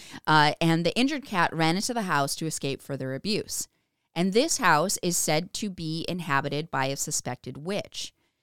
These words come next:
So the next day, when the woman who is suspected to be a witch was seen limping and bruised, naturally, they assumed that she was the cat.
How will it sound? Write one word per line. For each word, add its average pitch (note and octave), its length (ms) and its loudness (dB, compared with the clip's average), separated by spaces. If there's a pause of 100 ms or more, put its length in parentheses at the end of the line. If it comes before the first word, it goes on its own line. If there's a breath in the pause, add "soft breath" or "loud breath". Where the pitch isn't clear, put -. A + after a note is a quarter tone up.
So - 240 4
the F#3+ 100 2
next F3+ 300 0
day, B3+ 300 2
when F3 180 0
the E3 80 0
woman D#3+ 240 2
who D#3+ 180 0
is D3 300 0
suspected D#3 600 -2
to - 120 -8
be C#3+ 380 -2
a C#3+ 40 0
witch F3 380 0
was D#3 160 -2
seen C#3+ 320 -2
limping C#3 360 -4
and B2+ 180 -6
bruised, F#3+ 540 0 (360)
naturally, G3+ 640 0
they D3+ 180 -2
assumed D3 360 -4
that C#3+ 200 -4
she - 380 -2
was B3+ 200 -2
the - 100 -10
cat. - 480 -12